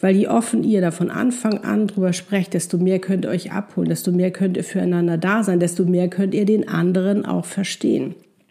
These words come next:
Könnt, könnt natürlich dann auch ganz anders handeln und reagieren. In einem Channeling können wir natürlich herausfinden, wie es ungefähr ablaufen würde. Aber natürlich gibt's auch dafür keine Garantie. Aber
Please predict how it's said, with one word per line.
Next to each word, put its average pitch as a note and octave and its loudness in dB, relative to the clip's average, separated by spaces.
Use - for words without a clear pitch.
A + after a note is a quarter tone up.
Könnt, F3+ 2
könnt G3+ 2
natürlich F3 0
dann F3 0
auch - -8
ganz F3+ 0
anders E3+ -2
handeln E3+ 0
und F#3 -2
reagieren. G3 -2
In G3+ 4
einem A#3 4
Channeling B3+ 4
können A3+ 4
wir A3 4
natürlich G3+ 2
herausfinden, F#3+ 2
wie G#3 4
es F3+ -2
ungefähr G#3 2
ablaufen F3 0
würde. F#3+ 4
Aber D#3 2
natürlich E3+ 0
gibt's F#3 0
auch E3 -4
dafür E3 0
keine D#3 0
Garantie. D3+ 0
Aber E3 0